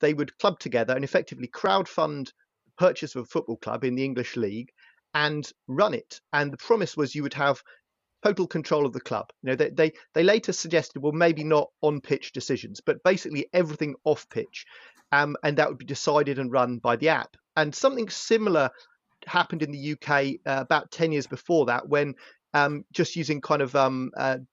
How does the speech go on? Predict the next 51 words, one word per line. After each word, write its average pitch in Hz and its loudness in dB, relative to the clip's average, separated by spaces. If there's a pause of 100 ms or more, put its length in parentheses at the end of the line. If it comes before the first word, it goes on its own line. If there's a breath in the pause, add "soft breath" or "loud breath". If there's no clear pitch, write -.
(120)
just 135 -8
like, 127 2
uh, 120 2 (160)
email, 127 2
people 131 -8
bought, 151 4
uh, 127 0
uh, 127 2
and 131 -2
just 120 -12
bank 139 -2
transfers, 120 -4
bought 151 0
a - -8
club 139 -2
called 127 0
Ebbsfleet. 143 -2 (520 soft breath)
And 143 2 (420)
that 214 2
actually, 170 -6
they 180 4
were 180 4
in 165 0
the 156 4
non-leagues, 147 0 (140)
but 151 4
they 156 4
did 190 -6
win 185 4
a 156 0
trophy 160 0
and 131 -2
they 139 0
did 208 -2
okay 175 2
for - -6
a 131 -2
year 117 2
or 113 -2
two. 123 -4
And 143 -2
then 139 -2
basically 131 0
people 143 -4
got 131 0
bored 135 2 (360 soft breath)
and 135 2 (200)
the, 127 -4
the 123 -10
scheme 131 -4
collapsed. - -2